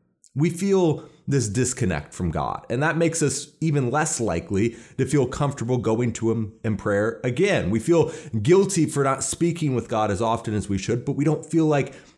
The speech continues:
we can go to God with that guilt. And this is a pattern that is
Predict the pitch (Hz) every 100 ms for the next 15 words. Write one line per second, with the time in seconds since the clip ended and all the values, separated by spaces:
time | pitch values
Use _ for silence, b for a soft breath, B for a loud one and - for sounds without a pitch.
0 | - 131 - 135 107 123 135 143 101 117
1 | 117 92 120 139 - 92 78 82 - -
2 | - _ - 135 143 190 220 165 - 156
3 | 151 151 123 - B B - 135 127 120
4 | -